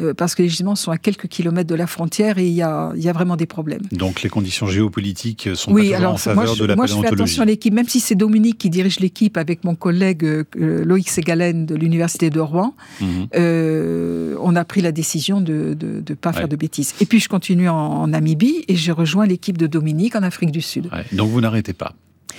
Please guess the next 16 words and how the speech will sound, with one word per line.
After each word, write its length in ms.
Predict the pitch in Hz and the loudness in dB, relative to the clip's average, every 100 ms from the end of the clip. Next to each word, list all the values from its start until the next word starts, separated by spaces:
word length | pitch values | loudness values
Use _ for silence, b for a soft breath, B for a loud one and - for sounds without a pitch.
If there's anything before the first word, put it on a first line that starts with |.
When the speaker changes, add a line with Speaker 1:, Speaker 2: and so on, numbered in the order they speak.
| B B B B | B B B B
Speaker 1:
Mais 100 | 175 | 2
écoutez, 340 | 208 226 - 233 | 2 2 0 0
tant 160 | 247 | 0
que 120 | 240 240 | 0 0
vie, 360 | 202 196 233 | 2 2 2
tant 140 | 233 214 | 2 0
que 100 | 233 | 0
Dieu 160 | 202 | 2
me 120 | 214 | 2
prête 300 | 208 - 220 | 0 -2 0
vie 480 | 214 190 180 240 233 | 2 4 4 4 4
et 240 | 208 196 180 | 4 2 2
cerveau, 540 | - 196 160 185 262 | 0 0 0 0 0
j'essaye 400 | 220 190 - 196 | -2 -2 0 0
de 80 | 190 | 0
continuer. 580 | - 185 - 170 180 | -2 -4 -2 0 -2